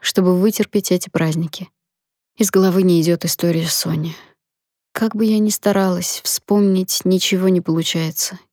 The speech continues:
Ни о ней, ни о собственных действиях. Меня мутит от чувства вины. Тошнота не отпускает ни на минуту.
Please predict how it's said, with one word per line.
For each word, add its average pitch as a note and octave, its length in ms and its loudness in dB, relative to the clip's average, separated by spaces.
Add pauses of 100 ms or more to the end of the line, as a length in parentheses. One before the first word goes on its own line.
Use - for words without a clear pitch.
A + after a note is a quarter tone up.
(240)
Ни G3+ 200 4
о G3+ 100 4
ней, F#3+ 420 0 (100)
ни E3+ 180 2
о F3 40 2
собственных F3 500 0
действиях. F3 720 -2 (880)
Меня F#3+ 220 4
мутит F#3+ 340 0
от F#3 80 -2
чувства - 360 -2
вины. E3 440 0 (500)
Тошнота F3+ 440 -2
не F#3 100 0
отпускает - 560 -6
ни F3+ 140 -2
на F3 60 0
минуту. F3 540 -6